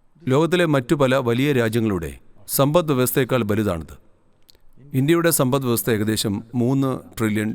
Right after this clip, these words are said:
ഡോളറാണ്. മുപ്പത് കോടി ആൾക്കാരുടെ ആരോഗ്യത്തിനു വേണ്ടി നിങ്ങൾ അത്രയധികം ചിലവഴിക്കുന്നു. ഇത് കാണിക്കുന്നത് നമുക്കെവിടെയോ ആരോഗ്യം നഷ്ടപ്പെടുന്നുവെന്നാണ്.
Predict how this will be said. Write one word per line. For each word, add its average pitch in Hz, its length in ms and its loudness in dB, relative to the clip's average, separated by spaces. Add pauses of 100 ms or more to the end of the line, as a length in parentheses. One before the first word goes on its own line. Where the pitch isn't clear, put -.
ഡോളറാണ്. 98 560 -6 (920)
മുപ്പത് 170 380 2
കോടി 170 240 2
ആൾക്കാരുടെ 123 640 0 (120)
ആരോഗ്യത്തിനു 123 600 -2
വേണ്ടി 87 320 -4 (680)
നിങ്ങൾ 120 200 2
അത്രയധികം 117 600 0
ചിലവഴിക്കുന്നു. 87 580 -6 (2500)
ഇത് 143 120 2
കാണിക്കുന്നത് 120 560 2 (400)
നമുക്കെവിടെയോ 113 540 0
ആരോഗ്യം 107 400 -2
നഷ്ടപ്പെടുന്നുവെന്നാണ്. 92 800 -8